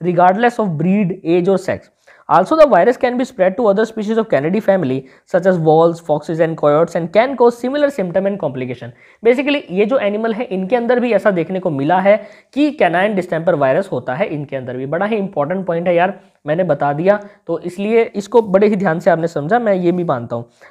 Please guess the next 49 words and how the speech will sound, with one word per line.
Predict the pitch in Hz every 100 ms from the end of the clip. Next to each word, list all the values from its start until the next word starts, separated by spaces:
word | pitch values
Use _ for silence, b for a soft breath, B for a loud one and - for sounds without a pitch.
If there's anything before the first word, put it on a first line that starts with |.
| b
अब | 285
मैं | 311
बात | 240 208
करता | - 147 160
हूँ | 269
ट्रीटमेंट | 240 190 156 123 113
की। | 110 b b
तो | 277
treatment | 233 233 226 311 330 294 233
of | 233 -
canine | 170 160 233
distemper | 233 165 127 123 151
is | 190 196 -
primarily | 180 214 269 294
supportive | 240 175 165 170 226 226 - 175
and, | 127 120 135
supportive | - 143 214 233 277 269
and | 156 131 151 - b b
symptomatic। | 311 311 - 170 104 120
Basically | 175 185 277 262
हम | 202 165
बोल | 156
सकते | 156 151 190
हैं | 196
कि | 226 226 B B
आपको | 170 180
एक | 277
सपोर्टिव | - 240 311 330 349 226
थेरेपी | 196 185 214
अपने | 185 185
डॉग | 165 156
को |
प्रोवाइड | 147 135 160 202
करनी | 220 240
है, |
because | 233 254 269
इसका | 262 285
कोई | 269
प्रॉपर | 269 247 269
जो | 269
ट्रीटमेंट | 240 269 269 262
है | 254
ही |
नहीं। | 262 254 254 _ b b b
हमको | 196 247 294
सिम्प्टोमेटिक | 226 196 247 254 240
ट्रीटमेंट | 254 233 247 247
करना | 240 240
पड़ेगा, | 226 220 220